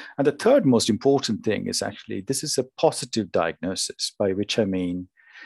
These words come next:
you actively make this diagnosis,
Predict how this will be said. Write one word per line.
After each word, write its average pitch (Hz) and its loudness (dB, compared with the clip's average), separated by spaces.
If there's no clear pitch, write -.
you 104 -2
actively 117 -2
make 92 -4
this - -6
diagnosis, 87 -4